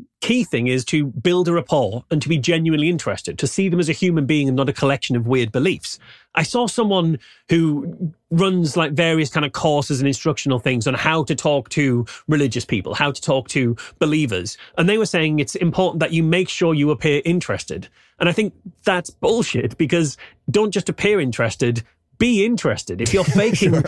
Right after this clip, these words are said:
Speaker 1: your interest, it's not gonna come across. You have to genuinely be interested. You've gotta want to know what they think and not just be waiting for your turn to dunk on them or to give them the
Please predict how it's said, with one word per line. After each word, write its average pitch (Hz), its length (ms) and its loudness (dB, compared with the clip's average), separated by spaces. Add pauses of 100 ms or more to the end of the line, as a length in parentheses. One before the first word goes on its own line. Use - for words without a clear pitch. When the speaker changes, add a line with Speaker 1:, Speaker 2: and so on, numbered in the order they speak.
(140)
Speaker 1:
your 175 160 2
interest, 180 600 -2 (240)
it's - 160 -2
not 185 140 0
gonna 185 140 2
come 170 140 0
across. 175 260 0
You 202 60 2
have 190 80 -4
to 214 60 0
genuinely 180 560 2
be 175 100 0
interested. 123 600 -2
You've 143 100 0
gotta 190 160 2
want 175 360 0
to 180 80 0
know 165 200 2
what 151 260 0
they 139 200 2
think 110 420 -4 (260)
and 156 160 2
not 160 180 2
just 160 140 -4
be 156 80 2
waiting 151 460 0
for 151 100 -2
your 139 140 2
turn 139 300 0
to 127 220 0 (360)
dunk 170 300 2
on 117 120 2
them 107 180 0
or 117 100 0
to 139 140 -2
give 127 300 0
them 127 180 0
the 127 220 0